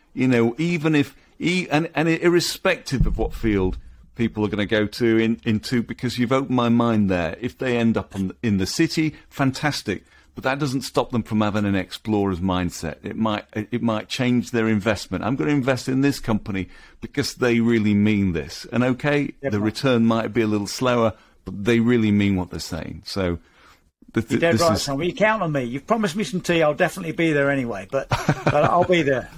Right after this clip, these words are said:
Speaker 2: Count on me for sure.
Speaker 1: Okay, Paul.
Speaker 2: Bye,
Speaker 1: Well,
Speaker 2: Simon.
Speaker 1: I, I don't think there's, uh, i-, unless there's, I'm just plugging my mouse in there. I don't think there's anything. I mean, y-, y-, you know, perhaps I'm, over to you, really. I, I, you know, just a l-,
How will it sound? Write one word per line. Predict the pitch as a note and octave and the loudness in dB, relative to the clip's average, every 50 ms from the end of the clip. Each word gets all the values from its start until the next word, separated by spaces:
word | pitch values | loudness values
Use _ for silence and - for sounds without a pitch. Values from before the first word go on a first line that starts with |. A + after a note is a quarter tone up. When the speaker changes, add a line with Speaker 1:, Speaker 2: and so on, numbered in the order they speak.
| - - - - - - | -20 -10 -4 -2 -2 0
Speaker 2:
Count | - G3 G3 F#3 - F#3 | 2 2 2 2 2 0
on | E3 D3 | 0 0
me | C#3+ C#3 | 0 -4
for | - - | -4 -6
sure. | - - C#3+ C3 A2 G2 - - - - - - - - - - - - - - - | -6 -2 -2 -2 -2 -2 -8 -16 -20 -20 -20 -18 -18 -16 -14 -14 -16 -16 -12 -6 -2
Speaker 1:
Okay, | - C3+ - - B2+ B2 | -2 0 0 0 -2 0
Paul. | - - F3+ | 2 2 2
Speaker 2:
Bye, | F3+ E3 | 4 4
Speaker 1:
Well, | D#3 D3+ | 4 2
Speaker 2:
Simon. | D#3 D#3+ D#3+ E3 D#3+ C#3 - - - - - | 2 2 -2 -2 -4 -6 -8 -12 -12 -4 0
Speaker 1:
I, | C#3 D3+ - D3 D#3+ | 0 0 2 2 2
I | |
don't | D3+ G3 G#3+ B3 A#3+ - | 4 4 4 4 4 2
think | - G3+ E3 | 0 0 2
there's, | E3+ E3+ D#3+ C3+ - | 4 2 2 2 2
uh, | D#3 D3+ D3+ C3+ - | 2 2 2 2 2
i-, | C3+ D3 D3+ D3 | 0 0 0 0
unless | D3 D#3 E3 F#3 F3 - | 0 2 2 0 0 0
there's, | D#3 C#3 B2+ | 0 0 0
I'm | C3+ C3 A#2+ | 0 -2 -2
just | - C#3+ - - - | -2 -4 -4 -2 -2
plugging | D3 C3 C3 C3 | -2 0 2 2
my | B2+ B2 A#2+ | 2 4 4
mouse | A#2 A#2+ B2 B2+ B2+ B2 - | 4 4 4 2 2 0 0
in | B2 A2+ | 0 0
there. | A2+ A2+ - - - - | 0 0 -2 -6 -10 -4
I | - | 0
don't | D#3 F3 F#3 D#3 | 0 2 2 2
think | E3+ - D#3+ | 0 0 0
there's | D#3 C#3 E3 | 2 2 2
anything. | D#3 D3+ C#3 - D#3 D3 - - | 2 2 2 0 0 -2 -2 -2
I | - C3 C#3+ | -2 0 4
mean, | D3 D3 D3 C#3+ C#3 - C3+ C3+ B2+ - | 4 4 4 4 2 2 -2 -4 -4 -4
y-, | C#3+ C#3+ - - | -12 -14 -14 -12
y-, | D3+ D3+ - - | -12 -12 -10 -6
you | - D#3+ D#3+ | -2 0 2
know, | D3 C3 | 2 0
perhaps | B2 D3 D3 D3 D#3 D3 - - - - | 0 0 0 0 0 0 -2 -6 -8 -4
I'm, | D3 D#3+ E3+ - - _ - - - - _ _ _ - - | -2 -2 -2 -2 -6 _ -20 -20 -20 -20 _ _ _ -4 0
over | E3 F3+ D#3 D#3 | 0 2 2 0
to | C#3 - - D#3 | -2 0 0 2
you, | D#3 D#3+ E3+ E3 C#3+ | 2 4 4 6 6
really. | A#2 G#2+ F#2 F#2 F#2+ G#2+ B2+ - A#2 - - - | 6 4 4 4 2 2 0 -2 -6 -8 -6 -6
I, | C#3 | -6
I, | |
you | B2 A#2+ C#3 D3 | -2 0 2 2
know, | C#3+ B2 | 2 2
just | - C3 - D3 | 0 -2 0 2
a | |
l-, | C3+ C3 B2+ C3+ | 2 2 2 0